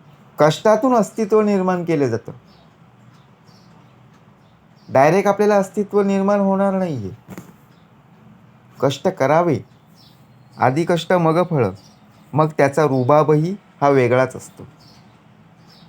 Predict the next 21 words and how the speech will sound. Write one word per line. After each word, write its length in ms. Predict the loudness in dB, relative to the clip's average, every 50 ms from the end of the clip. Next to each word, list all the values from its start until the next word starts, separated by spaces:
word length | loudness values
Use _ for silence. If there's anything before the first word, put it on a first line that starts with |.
| -20 -20 -20 -20 -20 _ _ -20 _ _ -20 _ _ -2
एखाद्या 360 | -2 -2 0 2 2 2 4 4
वेळी 140 | 4 4 4
आपण 260 | 2 2 0 -2 0
कष्टाने 460 | 0 0 -2 0 -2 -2 -2 0 0
बघा 320 | 0 0 0 0 -2 -2 -4 -10 _ _ _ _ -20 -20 _ -20 -20 -20 -20 -20 -20 _ _ _ -20 -20 -20 -20 _ _ _ _ -20 -20 _ -20 -20 -20 -20 -20 -8 -4
एखादी 300 | -2 0 0 2 2 2
वस्तू 320 | 2 0 0 0 -2 -2
घेत 180 | 0 0 0 0
असतो, 260 | 0 -4 -4 -10 -18 -20 -20 -20 _ _ _ _ _ _ _ _ _ _ _ _ _ _ _ _ -20 _ _ _ -20 _ -20 -12 -10
एखादं 320 | -4 -2 0 2 2 0
घर 300 | 0 0 0 0 2 0
घेत 200 | 0 -2 -2 -2
असतो, 200 | -4 -6 -4 -4
एखादी 300 | -4 -2 -2 -2 -2 -2
गाडी 260 | 0 0 0 0 -2
घेत 220 | -2 -2 -4 -6 -8
असतो, 220 | -16 -16 -18 -20 -20 -20 -20 -20 -20 -20 -20 -20 -20 -20 -20 -20 -20 -20 -20 -20 _ _ _ _ 0
त्यावेळी 300 | 2 4 4 6 4 4 4
रुबाब 300 | 2 4 4 4 2 2
काय 240 | 0 0 0 0 0
असतं? 260 | -2 -4 -6 -6